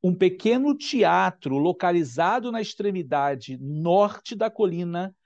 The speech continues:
de Toptep é tudo o que resta do período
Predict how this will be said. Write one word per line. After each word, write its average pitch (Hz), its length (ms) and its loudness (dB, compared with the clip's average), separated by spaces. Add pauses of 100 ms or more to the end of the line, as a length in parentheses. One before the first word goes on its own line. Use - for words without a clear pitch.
(240)
de 160 140 -4
Toptep 214 960 2 (260)
é 175 240 0 (120)
tudo 415 320 -4
o 214 60 -6
que 226 140 -4
resta 175 760 0 (180)
do 160 140 -4
período 160 760 -2